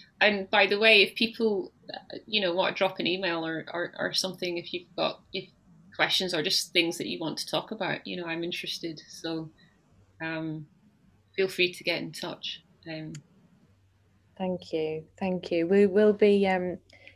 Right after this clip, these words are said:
Speaker 2: sending up, uh, you'll receive an email, uh, after this event. The video will be shared on Gem's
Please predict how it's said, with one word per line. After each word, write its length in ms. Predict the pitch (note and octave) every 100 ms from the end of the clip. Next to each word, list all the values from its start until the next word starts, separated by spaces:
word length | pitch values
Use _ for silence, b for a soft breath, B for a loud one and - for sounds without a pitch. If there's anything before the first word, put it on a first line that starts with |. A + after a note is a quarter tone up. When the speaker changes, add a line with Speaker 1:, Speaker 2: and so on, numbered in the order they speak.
| B
Speaker 2:
sending 460 | - A3+ A3 G#3+ G#3
up, 220 | - - - F#3+
uh, 300 | F#3 F3+ F3+
you'll 200 | F3+ F3
receive 480 | F3+ - G3+ F#3+ - _ -
an 260 | E3+ E3+ - - F3+
email, 500 | E3+ E3+ E3 F#3 A#3 _ _ _ F3
uh, 460 | E3+ E3 E3 E3 E3 _ F3
after 240 | - F3+
this 220 | E3+ E3+
event. 540 | F3 F3+ G3+ G#3 - - _ - _ -
The 380 | F3+ F3+ F3 -
video 400 | G3+ G3 G3 F#3
will 140 | F3 E3+
be 140 | E3+
shared 360 | - - E3+ E3+
on 220 | E3 E3 - b b b b b -
Gem's 540 | F#3+ F3+ F3 F3 -